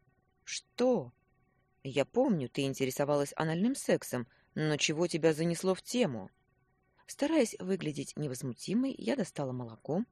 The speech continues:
приготовила себе хлопья и горячий кофе. «Это спам,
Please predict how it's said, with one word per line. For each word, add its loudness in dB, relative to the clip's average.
приготовила 2
себе -6
хлопья -2
и -6
горячий -6
кофе. -14
«Это 2
спам, -2